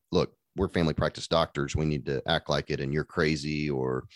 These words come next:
uh, 'cause fortunately, me and my wife, I, when I kinda had this epiphany,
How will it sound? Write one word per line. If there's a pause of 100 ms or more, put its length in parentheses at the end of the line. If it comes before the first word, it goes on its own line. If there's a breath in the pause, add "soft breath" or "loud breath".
(240 soft breath)
uh,
'cause
fortunately,
me
and
my
wife,
I,
when
I
kinda
had
this
epiphany,